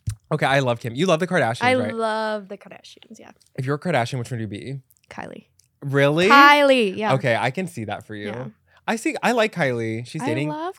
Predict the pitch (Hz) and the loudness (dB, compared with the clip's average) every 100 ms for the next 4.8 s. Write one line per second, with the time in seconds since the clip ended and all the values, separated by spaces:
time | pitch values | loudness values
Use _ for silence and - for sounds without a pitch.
0 | - 320 294 254 208 110 135 180 190 190 | -14 -10 -8 -6 -6 -8 -8 -10 -12 -12
1 | 110 - 143 - 107 110 - 139 254 269 | -12 -12 -12 -12 -12 -12 -12 -12 -12 -12
2 | 320 370 _ _ - - 254 269 254 233 | -14 -16 _ _ -20 -8 -4 -2 -2 -4
3 | - 220 220 - 202 - 202 220 - _ | -4 -8 -8 -10 -10 -6 -8 -8 -16 _
4 | _ _ - 220 214 202 196 | _ _ -14 -6 -4 -4 -6